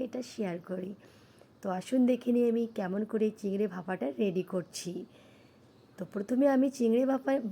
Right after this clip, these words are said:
বানানোর জন্য আমি নিয়ে নিচ্ছি ছ থেকে সাতটা আমি নিয়ে নিয়েছি চিংড়ে। চিংড়েগুলো একদমই ফ্রেশ আছে। আর তারপর আমি চিংড়েগুলো ক্লিন করে নিব।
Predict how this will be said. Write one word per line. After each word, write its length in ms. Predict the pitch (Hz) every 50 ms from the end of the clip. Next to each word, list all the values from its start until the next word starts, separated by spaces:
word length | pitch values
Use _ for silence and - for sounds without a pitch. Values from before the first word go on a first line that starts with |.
| - - -
বানানোর 460 | 196 208 196 190 202 214 233 247 226
জন্য 260 | - 269 247 262 269
আমি 220 | 254 233 226 233 233
নিয়ে 200 | 233 233 226 220
নিচ্ছি 300 | 226 226 220 226 - - - - - -
ছ 80 | - 233 220 214 208 -
থেকে 360 | - 202 202 - 208 208 220 220 - - - - - - - -
সাতটা 500 | - - - 214 202 190 - - - 233 233 220 202
আমি 260 | 190 185 196 247 320 539 - - - _ _ _ - - - _ - - _ _ - - - _ -
নিয়ে 240 | 220 202 185 190 202
নিয়েছি 380 | 196 196 196 190 - - 320 - -
চিংড়ে। 500 | - 269 220 202 202 196 175 175 190 190 - -
চিংড়েগুলো 480 | - 254 247 254 254 277 262 294 285 320
একদমই 640 | 392 220 202 202 - 185 185 220 262 277 330 392
ফ্রেশ 460 | 302 - - - 220 196 190 196 - 208
আছে। 320 | 185 175 - - 185 185 190 - - - _ - - - - - - - - - -
আর 140 | 180 175 - - -
তারপর 480 | 190 175 175 170 - - 208 214 240 233
আমি 180 | 214 185 190 185
চিংড়েগুলো 520 | - 190 190 185 175 175 170 160 165 170 185 -
ক্লিন 320 | - _ 226 240 269 277
করে 260 | 269 - 277 269 269 262
নিব। 280 | 254 262 262 254 240